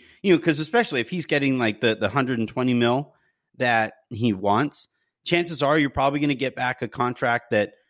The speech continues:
the team that is offloading him isn't necessarily thrilled about. Maybe that's a shooter.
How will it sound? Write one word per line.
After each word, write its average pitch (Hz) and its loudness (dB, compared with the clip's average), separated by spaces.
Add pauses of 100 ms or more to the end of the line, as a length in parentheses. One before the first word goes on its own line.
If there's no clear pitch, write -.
(500)
the 127 -2
team 160 4
that 139 2
is 123 -2
offloading 127 0
him 131 -2
isn't 127 -2
necessarily 127 -2
thrilled 165 0
about. 160 0 (360)
Maybe 127 2
that's 131 -2
a 143 -8
shooter. 160 0